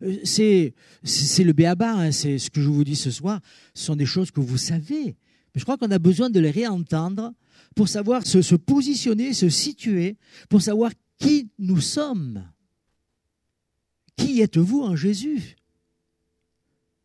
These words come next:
C'est important de le savoir. Parce que quand même, il y a un prix qui a été payé. Et quel prix, mes amis ? La vie de Jésus. Il s'est sacrifié pour nous.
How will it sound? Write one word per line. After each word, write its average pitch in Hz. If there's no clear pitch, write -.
C'est -
important 147
de 294
le 175
savoir. 113
Parce 156
que 185
quand 175
même, 185
il 165
y 160
a 156
un 160
prix 185
qui 156
a 147
été 131
payé. 185
Et -
quel 131
prix, 339
mes 139
amis ? 113
La 123
vie 127
de 120
Jésus. 160
Il 131
s'est 131
sacrifié 147
pour 160
nous. 127